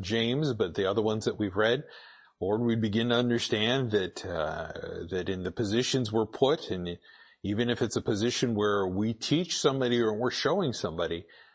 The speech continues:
that, Lord, the words that come out of our mouth, uh, that are teaching should be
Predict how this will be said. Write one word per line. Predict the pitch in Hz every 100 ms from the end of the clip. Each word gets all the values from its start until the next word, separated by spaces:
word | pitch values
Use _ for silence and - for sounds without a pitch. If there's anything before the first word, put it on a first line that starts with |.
| - -
that, | 98 98
Lord, | 110 107 113 110 104 92
the | 98
words | 107 113
that | 117
come | - 113
out | 104 101
of | 95
our | 98
mouth, | 98 104 113 139 -
uh, | 107 92 80 82 87
that | 87 87
are | 87
teaching | - 120 113 - 135 131
should | - 101
be | 95 95 95